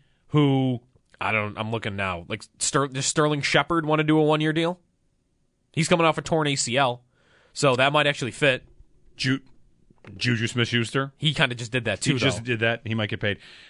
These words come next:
Speaker 1: And I'm, I, I can see the future, Joe.
Speaker 2: Marvin
Speaker 1: I've got,
Speaker 2: Jones?
Speaker 1: I've got a crystal ball here. <laughs> Marvin Jones.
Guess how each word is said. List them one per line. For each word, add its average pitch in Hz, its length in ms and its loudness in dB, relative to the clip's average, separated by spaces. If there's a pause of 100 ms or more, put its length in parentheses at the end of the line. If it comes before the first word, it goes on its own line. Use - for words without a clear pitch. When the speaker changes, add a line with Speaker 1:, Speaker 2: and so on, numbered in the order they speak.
Speaker 1:
And 156 200 -2 (680)
I'm, 165 120 0
I, - 140 -2 (220)
I 170 80 2
can 156 160 -4
see 220 140 -2
the 196 100 0
future, 120 300 -2
Joe. 95 160 -2
Speaker 2:
Marvin 156 320 4
Speaker 1:
I've 147 40 -4
got, - 40 -4
Speaker 2:
Jones? 156 360 0
Speaker 1:
I've 123 80 -2
got 139 140 2
a 120 40 -6
crystal 151 320 0
ball 101 200 -2
here. 85 160 -8
<laughs> - 20 -14
Marvin 107 320 -2
Jones. - 460 -6